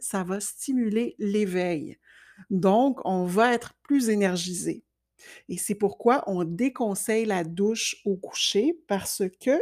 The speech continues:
si elle fait augmenter la température corporelle et, heu, la circulation sanguine au coucher,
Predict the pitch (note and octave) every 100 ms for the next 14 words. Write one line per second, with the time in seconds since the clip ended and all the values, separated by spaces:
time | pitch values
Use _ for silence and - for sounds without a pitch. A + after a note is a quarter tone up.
0 | B3 - - A#3 G3 D#3+ - A3+ G#3 F#3
1 | F3 E3+ A3 A3 - - - F#3+ F#3+ F3
2 | F3+ D#3+ D#3+ - G#3+ - E3+ - D#3+ F3
3 | G3 G#3+ G#3 G3+ G#3 - F#3+ F#3+ F3+ -
4 | D3 A2+ - D#3+ - F#3 - E3 D#3+ -
5 | F#3 - D#3 D3+ F#3 G#3+ G3+ F#3+ F3+ -
6 | - - A#3 G4